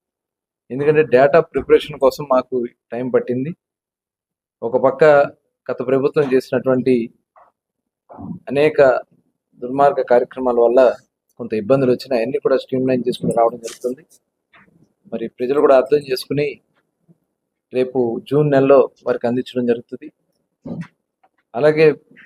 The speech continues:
ఏదైతే బ్యాన్ పీరియడ్‌లో మత్స్యకారులకు ఇచ్చే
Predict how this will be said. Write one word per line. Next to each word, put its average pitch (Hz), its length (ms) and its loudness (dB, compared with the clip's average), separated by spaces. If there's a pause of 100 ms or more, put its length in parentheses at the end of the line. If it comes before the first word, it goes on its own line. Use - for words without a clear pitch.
(140)
ఏదైతే 147 260 2 (120)
బ్యాన్ 143 280 4
పీరియడ్‌లో 143 360 0 (1800)
మత్స్యకారులకు 151 600 2
ఇచ్చే - 180 -6